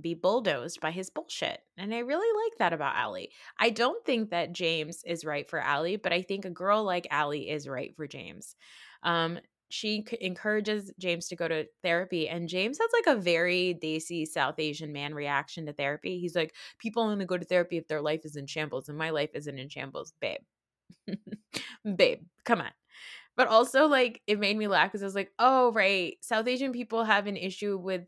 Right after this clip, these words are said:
therapy because they were colonized, and we <laughs> function," not we, 'cause I love therapy, as you know, um,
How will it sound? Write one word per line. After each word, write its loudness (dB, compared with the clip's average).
therapy 0
because -6
they -4
were -2
colonized, -2
and -2
we -2
<laughs> -8
function," 4
not 6
we, 2
'cause -6
I 4
love 2
therapy, 0
as -8
you -8
know, -8
um, -2